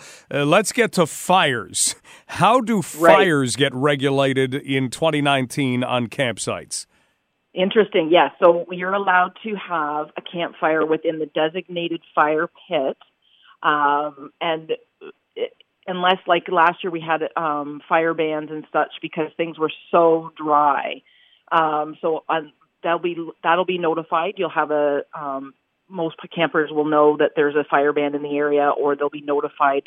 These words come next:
Speaker 2: when they make a reservation that there's a restriction. Uh, but normally, uh, the, as long as it's within the fire, uh, pit and within a reasonable height, uh,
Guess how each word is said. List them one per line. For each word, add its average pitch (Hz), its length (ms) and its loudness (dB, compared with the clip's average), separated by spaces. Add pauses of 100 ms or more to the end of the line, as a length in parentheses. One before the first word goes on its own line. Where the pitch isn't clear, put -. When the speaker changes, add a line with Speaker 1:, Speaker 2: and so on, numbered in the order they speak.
(220)
Speaker 2:
when 151 160 -2
they 143 80 -2
make 143 180 -2
a 147 60 -4
reservation 139 560 -4
that 135 140 -4
there's 139 240 -2
a 143 80 -2
restriction. 185 680 -6 (500)
Uh, 147 300 2
but 156 180 0
normally, 156 760 2 (120)
uh, 151 260 2
the, 151 160 0 (200)
as 151 140 -4
long 160 180 0
as 160 80 -4
it's 165 160 -6
within 160 340 0
the 156 160 -2
fire, 156 520 -2 (400)
uh, 147 240 2
pit 226 340 -2 (420)
and 156 220 0
within 156 260 2
a 147 60 0
reasonable 151 580 0
height, 165 440 0 (260)
uh, 147 260 -2